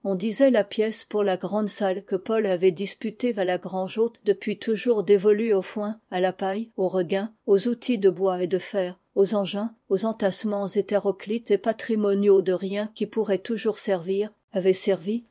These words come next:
ne servait plus, mais prendrait de la valeur. La grange était saine, le bois n'y pourrissait pas, les métaux ne s'y corrompaient pas. La grange était parcourue de vents cathartiques et d'hirondelles enivrées,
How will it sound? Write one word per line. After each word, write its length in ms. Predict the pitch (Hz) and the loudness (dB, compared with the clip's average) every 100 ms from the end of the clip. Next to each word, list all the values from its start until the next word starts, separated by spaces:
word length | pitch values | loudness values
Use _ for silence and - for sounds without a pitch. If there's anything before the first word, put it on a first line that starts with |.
| - | -4
ne 60 | |
servait 400 | 185 - 202 185 | -2 0 2 2
plus, 320 | 185 - 247 247 | 0 0 0 2
mais 100 | 196 | 0
prendrait 540 | 190 - 208 196 202 190 | 0 -2 -2 0 0 2
de 100 | 185 | 2
la 160 | 185 | 2
valeur. 400 | 185 180 185 196 _ - | 2 2 2 -2 _ -4
La 140 | 190 | -2
grange 400 | 180 180 220 220 | -2 -2 -2 2
était 220 | 196 196 185 | 0 2 0
saine, 440 | - 196 202 208 _ - | 0 0 0 -4 _ 2
le 140 | 196 | 4
bois 280 | 180 208 220 | 6 4 4
n'y 160 | 208 | 0
pourrissait 500 | 185 196 185 202 196 | 0 2 2 2 0
pas, 300 | 185 202 196 _ 190 | 0 -2 -4 _ 0
les 100 | 185 | 2
métaux 400 | 196 196 226 220 | 2 4 4 4
ne 140 | 202 | 2
s'y 240 | 190 - | 0 -4
corrompaient 440 | - 190 185 190 185 | 0 2 2 2 0
pas. 280 | 190 180 - _ | 0 -6 -6 _
La 140 | 185 180 | 0 0
grange 440 | 170 202 240 - | 0 -2 -2 0
était 200 | 202 208 | 2 2
parcourue 600 | 190 190 - 208 190 220 | 0 -2 0 0 2 2
de 120 | 190 | 2
vents 240 | 170 196 202 | 2 0 -2
cathartiques 760 | 202 185 190 - - 214 - | -2 0 -2 -6 -8 -8 0
et 80 | 190 | 2
d'hirondelles 720 | 202 196 196 180 185 185 180 | 4 2 2 4 4 4 2
enivrées, 560 | 196 185 175 180 202 | 0 0 -2 -2 -4